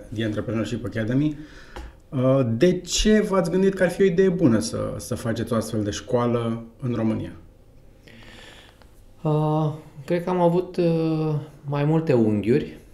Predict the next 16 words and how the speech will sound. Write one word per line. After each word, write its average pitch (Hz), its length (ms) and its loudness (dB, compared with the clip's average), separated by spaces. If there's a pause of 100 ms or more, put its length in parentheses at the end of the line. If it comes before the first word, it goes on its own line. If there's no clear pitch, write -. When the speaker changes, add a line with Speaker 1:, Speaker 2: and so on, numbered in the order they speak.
(360)
Speaker 2:
Uh, 127 760 -6
eu 139 120 0
am 151 160 -2
venit 151 280 0
cu 156 140 -6
unghiul, 139 920 -2 (1200)
uh, - 60 -10 (1600)
nu 123 120 -12
știu, 113 180 -8
antreprenorului 120 960 0
sau 117 440 -2
adultului 127 680 0
care 120 300 -4
a 120 80 2
urât 120 300 2
școala. - 400 -10